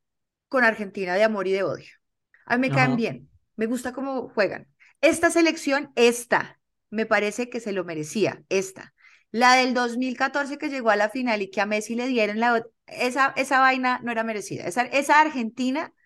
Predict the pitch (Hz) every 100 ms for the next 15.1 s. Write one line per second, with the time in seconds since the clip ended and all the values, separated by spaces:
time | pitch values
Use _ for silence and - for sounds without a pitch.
0 | _ - 226 220 220 233 220 - 165 165
1 | 175 165 147 143 _ _ _ _ _ _
2 | _ _ _ _ _ - 226 262 214 -
3 | _ _ _ _ 220 226 233 254 226 226
4 | 226 269 262 233 214 247 254 202 208 277
5 | 262 247 240 - 294 214 151 - _ _
6 | _ - 226 247 233 233 294 302 214 -
7 | _ _ _ _ _ _ 392 370 302 -
8 | - - 196 233 220 277 277 277 320 349
9 | 330 320 339 311 226 175 180 202 311 302
10 | 233 220 226 214 214 226 226 277 - 302
11 | 294 330 330 240 214 285 262 220 214 262
12 | 233 226 254 269 240 220 214 208 226 277
13 | 269 285 294 247 202 220 240 220 208 208
14 | 226 233 226 202 196 202 220 240 214 208
15 | 226